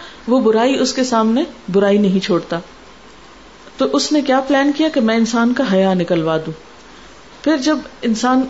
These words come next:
متنبہ ہوا کہ نہیں، اللہ تعالیٰ نے اس درخت سے روکا ہے، مجھے نہیں یہ پھل کھانا،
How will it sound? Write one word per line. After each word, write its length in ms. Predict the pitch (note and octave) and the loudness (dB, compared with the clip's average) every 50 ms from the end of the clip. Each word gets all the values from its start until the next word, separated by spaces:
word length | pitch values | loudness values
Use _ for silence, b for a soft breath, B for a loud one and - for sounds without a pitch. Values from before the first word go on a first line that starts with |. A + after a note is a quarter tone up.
| - - - | -6 -6 -2
متنبہ 460 | G#3 G#3+ G#3+ A3 G#3+ A3+ A3 G#3+ C#4+ | 0 0 2 2 0 0 0 0 0
ہوا 160 | C#4+ C4+ D4 | 0 0 0
کہ 120 | D4 D#4 D4+ | 0 0 0
نہیں، 160 | E4 E4 D4 | 0 0 0
اللہ 140 | A#3+ A#3 A3+ | 0 0 0
تعالیٰ 300 | A3+ A3 A3 A#3+ C4+ D4+ | 0 0 0 0 2 2
نے 100 | D4+ D4+ | 2 0
اس 140 | B3 G3 | 0 0
درخت 220 | G#3 G#3+ A3+ A3+ - | -2 -2 -2 -2 -2
سے 120 | - C4+ | -2 0
روکا 300 | B3+ G3 F3+ F3+ - C4 C4+ C#4 | 2 2 0 0 0 -2 0 0
ہے، 60 | A#3+ | 0
مجھے 240 | G#3+ G#3 G#3 A#3+ B3 | 0 0 2 0 0
نہیں 140 | B3 D#4 F#4 | 0 0 -2
یہ 80 | F4+ D#4 | -2 -2
پھل 160 | - A3 G#3+ | 0 0 0
کھانا، 340 | G#3+ G#3+ G3 F3 E3+ G#3+ | 0 0 -2 -2 -2 -2